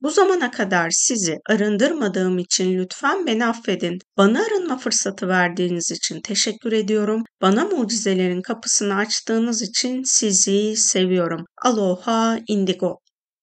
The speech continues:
Bütün insanların dünyada huzurlu ve konforlu yaşaması mümkün. Bu mümkün olana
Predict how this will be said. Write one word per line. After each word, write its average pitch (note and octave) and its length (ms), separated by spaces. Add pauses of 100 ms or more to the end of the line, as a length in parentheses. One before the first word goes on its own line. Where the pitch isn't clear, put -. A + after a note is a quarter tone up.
(800)
Bütün C5+ 380
insanların F#3 840 (220)
dünyada A#3+ 500
huzurlu C4+ 800 (140)
ve A3+ 100
konforlu B3 560
yaşaması G3 580
mümkün. F#3 440 (520)
Bu D#4+ 220
mümkün F#4 580
olana F3+ 440